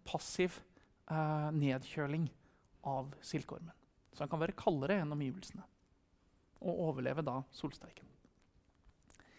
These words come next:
Denne krabaten bruker nano på en helt annen måte igjen. Den sjøkneleren her er vakker å se på, men du finner den nesten ikke i akvarier. Årsaken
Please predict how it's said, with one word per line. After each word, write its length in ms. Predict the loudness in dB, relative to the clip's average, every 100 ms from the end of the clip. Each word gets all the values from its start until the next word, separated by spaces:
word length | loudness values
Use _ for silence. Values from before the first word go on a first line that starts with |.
| -20 -20 _ _ _
Denne 220 | 12 12 10
krabaten 480 | 8 8 10 8 8 2 -20 -20 _ 4
bruker 300 | 4 6 10
nano 240 | 10 8
på 120 | 4 2
en 80 | 2
helt 260 | 4 4 4
annen 160 | 0 0
måte 160 | 2 2
igjen. 140 | 0 -8 -20 _ -20 _ -16 -14 -12 -14 -16 4
Den 160 | 8 8 8
sjøkneleren 800 | 4 8 8 8 8 10 12 12
her 220 | 10 8 4 -4 -6 -12 -20 -20 -20 -20 -20 -20 -20 -2 8
er 340 | 10 12 8 2 -12 -18 -14 -2
vakker 360 | 0 2 2
å 60 | 4
se 140 | 2 2
på, 120 | 2 0 -12 _ _ 0
men 120 | 2
du 60 |
finner 280 | 2 2 4
den 140 | 4 2
nesten 280 | 2 0 0
ikke 160 | 0
i 40 | -2
akvarier. 360 | -2 -6 -10 -20 _ -20 _ 4
Årsaken 540 | 4 6 2 4 2